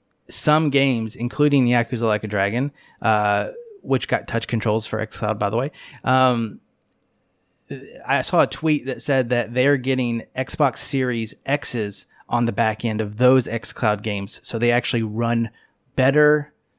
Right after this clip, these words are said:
Um, so that's kind of interesting to see. That came out today, so I haven't looked at it on xCloud today, but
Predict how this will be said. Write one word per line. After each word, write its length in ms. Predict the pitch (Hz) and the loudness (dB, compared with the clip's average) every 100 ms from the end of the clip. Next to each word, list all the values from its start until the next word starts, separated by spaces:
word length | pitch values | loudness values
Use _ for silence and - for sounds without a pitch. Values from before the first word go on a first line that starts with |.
| _ | _
Um, 580 | 127 117 120 123 123 123 _ _ - | -4 0 0 0 -4 -8 _ _ -6
so 60 | 120 | 2
that's 280 | 139 - | 2 0
kind 200 | - 143 | -2 0
of 60 | 123 | 0
interesting 440 | 117 110 104 117 | 0 -2 -4 -6
to 80 | 107 | -6
see. 80 | 107 | -4
That 160 | 123 123 | -4 0
came 140 | 151 | 0
out 120 | 131 | 0
today, 320 | 123 110 113 | -2 -2 -2
so 100 | 107 | 0
I 40 | 113 | 0
haven't 260 | 123 110 | 0 -2
looked 180 | 113 113 | -4 -2
at 120 | 107 | -2
it 180 | 104 104 _ _ _ _ | -2 -6 _ _ _ _
on 140 | 107 107 | -6 -4
xCloud 460 | 127 - 117 101 | -4 -2 -2 0
today, 480 | 117 110 156 151 123 | -4 -2 2 2 2
but 340 | 110 104 - | -2 -6 -6